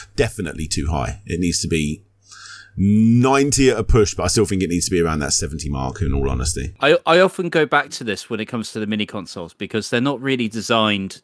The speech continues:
Speaker 2: typically, they're not really designed for the people who are invested in the retro gaming space.
Speaker 1: Yeah.
Speaker 2: They're, they're more built for people who re-, will remember h-, owning one years and years ago, and then will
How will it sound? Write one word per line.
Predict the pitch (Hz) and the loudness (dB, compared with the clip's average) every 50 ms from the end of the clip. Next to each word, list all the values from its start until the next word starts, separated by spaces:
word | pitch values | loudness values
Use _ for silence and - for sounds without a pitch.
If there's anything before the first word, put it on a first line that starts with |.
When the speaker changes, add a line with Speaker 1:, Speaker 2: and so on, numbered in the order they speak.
| _ _ - | _ _ -4
Speaker 2:
typically, | - 196 175 - 151 95 - - 104 90 82 82 | -2 -2 -2 -2 -4 -8 -8 -6 -6 -4 -4 -2
they're | 92 98 95 | -2 -2 -2
not | 98 107 78 | -4 -4 -4
really | 98 113 107 104 101 | 0 0 0 0 -2
designed | - - 95 - 113 101 95 95 92 - | -4 -6 -6 -2 0 0 0 0 -2 -6
for | - - - 104 101 92 90 87 87 82 - - - - _ _ _ _ _ - | -6 -2 0 2 2 2 2 0 0 -4 -8 -14 -20 -20 _ _ _ _ _ -8
the | - 110 | -8 -6
people | - 113 117 113 110 - 113 107 104 | -2 0 0 0 -2 -2 -4 -4 -2
who | 95 110 104 98 | -2 -2 0 0
are | 98 95 95 98 85 | 2 2 2 0 -2
invested | 98 104 95 - 117 110 - - - - 95 80 | -4 -8 -2 0 0 0 0 0 -4 -8 -8 -8
in | 98 92 101 95 92 | -8 -10 -8 -8 -6
the | 90 | -6
retro | 87 101 87 - - 104 92 | -6 -6 -6 -6 -8 -8 -6
gaming | 85 98 90 87 87 85 | -4 -4 -6 -6 -6 -10
space. | - - - - 76 - | -12 -12 -12 -10 -6 -2
Speaker 1:
Yeah. | 107 110 110 - - | 0 0 0 0 0
Speaker 2:
They're, | - 110 110 107 - - | 0 0 0 0 -2 -2
they're | 117 113 110 | 0 2 2
more | 120 127 139 139 127 123 - _ | 4 4 4 2 2 0 -4 _
built | - 131 120 117 110 - | 2 4 4 4 2 0
for | - - 107 - | -4 -6 -4 -2
people | - 120 110 101 - 110 101 95 | -2 -2 -2 -2 -4 -6 -8 -4
who | - 110 101 101 98 - - - _ _ _ _ _ - | -2 -2 0 -2 -2 -4 -8 -18 _ _ _ _ _ -6
re-, | 107 110 107 101 - | -4 -4 -4 -4 -6
will | - 113 110 104 101 | -2 2 2 2 2
remember | 95 98 104 107 110 117 117 110 104 107 95 95 92 87 - - | 2 0 2 2 4 4 4 4 2 2 2 0 0 -2 -6 -12
h-, | - - - - | -14 -12 -6 0
owning | 120 117 117 107 104 104 98 95 | 2 2 4 2 2 0 -2 -2
one | 95 98 98 95 92 92 90 92 - | -2 -2 -2 -2 -4 -6 -8 -8 -4
years | - 110 113 113 104 - | 0 2 2 2 0 -2
and | 104 98 98 | -4 -4 0
years | 104 110 113 110 107 - | 2 2 2 2 0 -2
ago, | 104 80 - 80 76 73 76 - _ _ _ - - _ _ _ _ _ - | -4 -6 -6 -6 -6 -6 -10 -12 _ _ _ -20 -20 _ _ _ _ _ -4
and | 95 92 92 92 92 | -2 -2 -2 -2 -2
then | 92 92 90 87 87 87 85 _ _ - | -2 -2 -2 -4 -8 -10 -14 _ _ -6
will | 107 98 90 90 | -4 -4 -4 -6